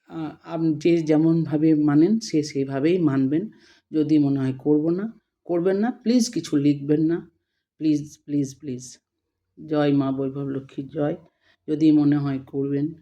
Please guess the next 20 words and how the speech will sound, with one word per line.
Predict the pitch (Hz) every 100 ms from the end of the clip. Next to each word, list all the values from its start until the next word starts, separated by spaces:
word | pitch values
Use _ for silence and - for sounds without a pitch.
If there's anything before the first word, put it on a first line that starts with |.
| _
আমি | 135 135
আবার | 131 135 143 156 151
বলছি, | 139 139 -
যদি | 143 143 165 165
ইচ্ছে | 165 165 - -
থাকে, | 185 170 165 165
যদি | 156 156
মন | 151 165 208
থেকে | 208 202 180
ভক্তি | 147 160 - 170
দিয়ে | 170
করতে | 165 151 151 156
পারেন, | 160 165 190 - _ _ _ _ _ -
সবাই | 143 151 175
এই | 170 143
পুজোটা | 143 147 135 175
করতে | - - - 160
পারেন। | 160 143 135 131 - _ _ _ _ _ _ _ _ _
আশা | 143 - 165
করি, | 170 180 214